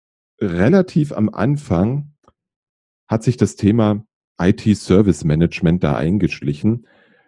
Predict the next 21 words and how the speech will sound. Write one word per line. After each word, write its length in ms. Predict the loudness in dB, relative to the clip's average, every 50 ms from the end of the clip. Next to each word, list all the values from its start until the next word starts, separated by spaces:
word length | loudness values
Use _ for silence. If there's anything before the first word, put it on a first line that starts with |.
| _ _ _ _ _ _ 0
Hm, 720 | 4 6 6 8 8 6 6 6 6 4 2 0 -4 -4 -2
da 100 | 0 2
war 120 | 2 2
ich 80 | 2 2
für 80 | 2
einen 80 | 0 2
großen 280 | 4 2 2 4 4
deutschen 300 | 4 4 4 2 2 0
Logistiker 600 | 2 2 0 0 -2 -4 -4 -2 -2 0 0 0 0
tätig, 560 | 0 0 0 2 2 0 -2 -2 -4 -16 _ _ _ _ -10
hab 140 | -8 -2
dann 160 | 0 0 2 2
irgendwann 340 | 0 0 2 2 2 4
gesagt, 320 | 2 2 2 0 -2 0 2
„Nee, 140 | 2 4 4
dafür 240 | 2 2 2 0
bin 160 | 2 2 0 0
ich 140 | 0 -2
noch 120 | -4 -6 -6
zu 160 | -6 -6 -4
jung.“ 480 | 0 4 4 4 4 4 2 -2 -8